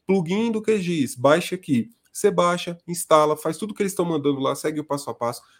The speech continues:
vai dar tudo certo. Ele já, quando você abre o plugin, ele já abre a imagem demo,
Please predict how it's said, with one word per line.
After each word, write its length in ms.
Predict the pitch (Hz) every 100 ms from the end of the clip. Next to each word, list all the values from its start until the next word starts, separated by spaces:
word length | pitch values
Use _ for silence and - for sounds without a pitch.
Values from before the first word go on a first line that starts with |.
| _
vai 160 | 135 143
dar 120 | 143
tudo 240 | 143 190
certo. 460 | 185 - 113 127 _ _ _ -
Ele 200 | 135 156
já, 160 | 170
quando 240 | - 190 180
você 260 | 185 -
abre 260 | 170 214 208
o 60 |
plugin, 360 | 196 160 143 190
ele 120 | 175
já 260 | 156 185 165
abre 200 | 180 185
a 20 |
imagem 640 | 175 160 165 170 170 160
demo, 420 | 135 147 127 104